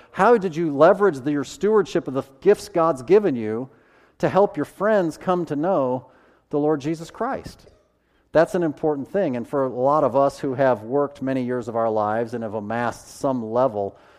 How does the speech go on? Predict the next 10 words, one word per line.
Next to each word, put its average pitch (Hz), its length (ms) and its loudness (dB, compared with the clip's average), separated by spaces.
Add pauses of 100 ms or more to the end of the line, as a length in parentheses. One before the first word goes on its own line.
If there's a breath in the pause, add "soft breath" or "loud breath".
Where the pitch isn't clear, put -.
(160 soft breath)
of 107 260 -4 (240)
material 123 640 -2
resource, 101 680 -8 (640)
we're 143 180 -4
accountable 170 640 -6 (100)
for 117 160 -6
those 120 220 -4
things 127 300 -8
as 101 140 -14
well. 104 340 -6